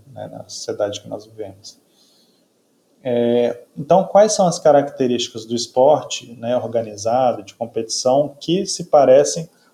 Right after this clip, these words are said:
com o que a gente tem na sociedade, né? Esses princípios da sobrepujança e comparação de desempenho, sobrepujança, vencer o outro,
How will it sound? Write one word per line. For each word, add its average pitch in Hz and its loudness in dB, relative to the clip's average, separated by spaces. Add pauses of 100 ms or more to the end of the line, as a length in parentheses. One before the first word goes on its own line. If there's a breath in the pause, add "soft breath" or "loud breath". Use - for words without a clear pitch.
com - -6
o - -8
que 147 0
a 135 2
gente 131 -8
tem 135 -8
na 131 -6
sociedade, 113 -2
né? 175 -2 (1400 soft breath)
Esses 117 -2
princípios 135 -2
da 131 6
sobrepujança 127 2
e 147 2
comparação 127 4
de 117 -8
desempenho, 135 -6
sobrepujança, 127 -2
vencer 131 0
o 156 6
outro, 123 0